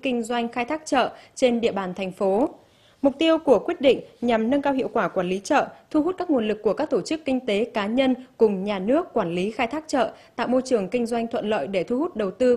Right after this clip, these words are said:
của khu vực dân doanh vào kinh tế địa phương.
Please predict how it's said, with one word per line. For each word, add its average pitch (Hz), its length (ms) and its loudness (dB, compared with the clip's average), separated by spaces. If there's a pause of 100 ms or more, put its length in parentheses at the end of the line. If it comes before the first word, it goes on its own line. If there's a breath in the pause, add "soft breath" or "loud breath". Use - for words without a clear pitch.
của 190 120 2
khu 240 180 -2
vực 208 200 -4
dân 233 260 -2
doanh 233 300 -2
vào 190 200 -2
kinh 226 180 -4
tế 190 160 -2
địa 247 140 0 (100)
phương. 233 200 6